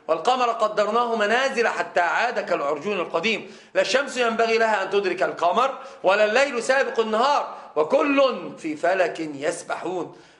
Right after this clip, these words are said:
قال الله جل في علاه: "تبارك الذي جعل في السماء بروجا وجعل فيها سراجا وقمرا منيرا".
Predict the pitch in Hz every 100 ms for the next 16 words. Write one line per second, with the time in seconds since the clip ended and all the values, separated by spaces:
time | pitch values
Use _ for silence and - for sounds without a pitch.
0 | - 175 175 196 196 165 - 160 208 202
1 | 190 196 185 196 180 190 196 165 - 175
2 | 202 190 175 240 269 233 214 - - -
3 | - 165 190 190 185 220 196 180 202 269
4 | 262 226 175 139 - - 156 160 220 202
5 | 175 165 170 170 147 135 127